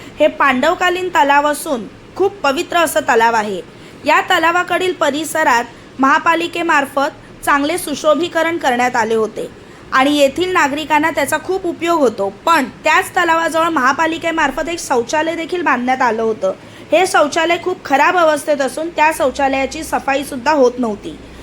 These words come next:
तसेच या शौचालयाचे पाईपलाईनसुद्धा तुटलेले असून त्यामधून शौचालयाचे पाणी बाहेर येत होते.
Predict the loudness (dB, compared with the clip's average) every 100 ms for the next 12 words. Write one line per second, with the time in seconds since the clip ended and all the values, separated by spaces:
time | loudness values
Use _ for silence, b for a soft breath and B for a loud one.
0 | B 0 2 2 2 0 2 0 0 0
1 | 0 0 -2 0 0 2 -2 -2 -4 -4
2 | -2 -2 -6 0 2 4 2 0 -2 -2
3 | -6 0 2 2 -2 -6 -4 -4 -2 -2
4 | 2 0 2 0 2 0 0 -4 0 0
5 | 0 0 0 0 -2 -4